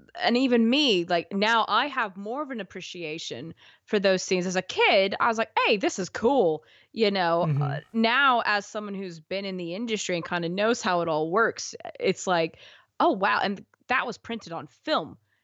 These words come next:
Speaker 1: You know,
Speaker 2: Yeah.
Speaker 1: nowadays, everything's so digital, and we can maybe touch on this again, kind of, if we, like, start going into the prequels and things, but,
Speaker 2: Yeah.
Speaker 1: you know, y-, on film, it's more permanent, and
Speaker 2: Mm-hmm.
Speaker 1: you're absolutely right. If it's not done right, it, or not exposed right, or you get,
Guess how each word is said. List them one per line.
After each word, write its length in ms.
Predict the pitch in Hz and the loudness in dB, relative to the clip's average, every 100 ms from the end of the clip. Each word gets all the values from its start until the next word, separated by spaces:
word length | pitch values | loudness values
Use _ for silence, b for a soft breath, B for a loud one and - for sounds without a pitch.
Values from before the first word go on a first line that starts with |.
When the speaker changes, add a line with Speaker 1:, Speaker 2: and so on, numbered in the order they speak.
| _ | _
Speaker 1:
You 100 | 196 | -4
know, 140 | 196 185 | 0 2
Speaker 2:
Yeah. 80 | |
Speaker 1:
nowadays, 560 | 247 302 285 220 202 196 - | 2 2 0 -2 -2 -4 -8
everything's 420 | 285 285 240 202 | -8 -6 -8 -8
so 160 | 220 196 - | -8 -8 -6
digital, 680 | 262 214 175 160 165 - _ | -6 -4 -4 -2 -4 -8 _
and 400 | 180 185 180 175 - | -2 -2 -4 -8 -6
we 120 | 214 | -4
can 100 | 196 | -2
maybe 180 | 185 175 | -4 -4
touch 280 | - 180 | -6 -4
on 80 | 170 | -4
this 160 | 165 175 | -4 -6
again, 340 | 170 190 170 | -2 0 -2
kind 220 | - 165 | -4 -4
of, 80 | 160 | -4
if 40 | - | -4
we, 120 | 165 | -4
like, 240 | 160 156 - | -4 -6 -8
start 280 | 175 - | -6 -4
going 160 | - 165 | 0 0
into 140 | 160 165 | 0 -6
the 60 | |
prequels 420 | - 269 - 180 | -2 -2 0 0
and 100 | 165 | 0
things, 240 | 165 165 160 | 0 0 0
but, 280 | 208 185 - B B - | 0 0 -2 B B -4
Speaker 2:
Yeah. 140 | 160 | 2
Speaker 1:
you 80 | 247 | 4
know, 80 | 202 | 2
y-, 140 | 196 - - 110 | -2 -8 -12 -2
on 220 | 185 208 | 0 0
film, 500 | - 277 330 285 202 | -2 2 4 4 0
it's 180 | 165 220 | -2 -4
more 140 | 202 | -4
permanent, 720 | - - 233 180 92 101 - - | -4 -2 0 0 -6 -12 -18 -10
and 460 | 175 165 160 156 - 165 | -6 -6 -6 -10 -8 -2
Speaker 2:
Mm-hmm. 300 | 143 147 156 | 0 0 2
Speaker 1:
you're 180 | 190 | 4
absolutely 480 | 196 208 - 196 175 | 4 0 -4 -6 -4
right. 300 | 180 202 165 | 0 0 0
If 120 | 165 | -2
it's 200 | 214 - | -6 -8
not 240 | 208 214 - _ - | -4 -4 -6 _ -2
done 300 | 240 247 175 | -2 -2 -2
right, 520 | 160 156 165 165 - | 0 0 -2 -8 -8
it, 180 | - 170 | -6 -2
or 160 | - 165 | 0 2
not 200 | 156 151 | 2 0
exposed 500 | - - 254 254 - | 0 0 2 2 2
right, 260 | 220 214 | 2 2
or 240 | 190 165 160 | 2 0 -2
you 140 | 180 175 | -12 -4
get, 220 | 185 | -4